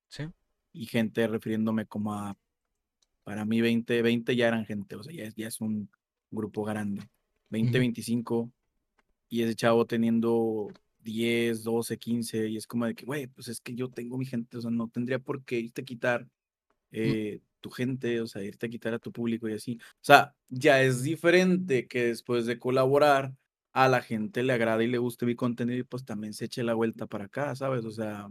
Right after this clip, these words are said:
Speaker 1: Sí.
Speaker 2: eso es normal, o sea, no te estoy quitando a tu gente. Este, no hubo una polémica, algo así, el chavo como que pensó que yo le estaba quitando a la gente porque la gente estaba pasando más a verme, pero en ese entonces,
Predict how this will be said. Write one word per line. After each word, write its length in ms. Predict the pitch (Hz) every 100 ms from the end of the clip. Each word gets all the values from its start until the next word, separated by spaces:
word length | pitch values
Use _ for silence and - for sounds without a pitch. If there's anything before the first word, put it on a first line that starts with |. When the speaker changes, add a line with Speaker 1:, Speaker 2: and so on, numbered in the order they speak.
| -
Speaker 1:
Sí. 300 | - 127 107 - _ _ _
Speaker 2:
eso 280 | 123 117 131
es 100 | 113
normal, 840 | 123 120 113 113 117 135 127 113 -
o 100 | 107
sea, 300 | 113 107 101
no 160 | 104
te 100 | - 120
estoy 140 | 120
quitando 360 | 117 113 113 110
a 40 |
tu 140 | - 104
gente. 380 | 117 139 - - _ _ _ _ _ _ _ _ _
Este, 1040 | 104 104 107 104 101 - - 107 107 107 104 101 - _ _ _ _ _ _ _ -
no 220 | 147 170
hubo 160 | 170 190
una 200 | 190 180
polémica, 460 | 143 165 180 151
algo 200 | 147 160
así, 420 | 160 151 131 165 180
el 80 | 147
chavo 240 | 135 143
como 200 | 156 147
que 120 | 123
pensó 420 | - 113 110 120
que 140 | 117 139
yo 100 | 131
le 60 |
estaba 280 | 131 131 131
quitando 380 | 135 117 120 127
a 20 |
la 100 | 123
gente 320 | - 113 113
porque 220 | 131 - 107
la 60 |
gente 160 | 107 110
estaba 200 | - 120
pasando 300 | 117 117 117
más 240 | 117 117 117
a 40 |
verme, 280 | 117 117 127
pero 220 | 120 110
en 80 | 110
ese 140 | 110
entonces, 580 | 117 117 127 123 120 120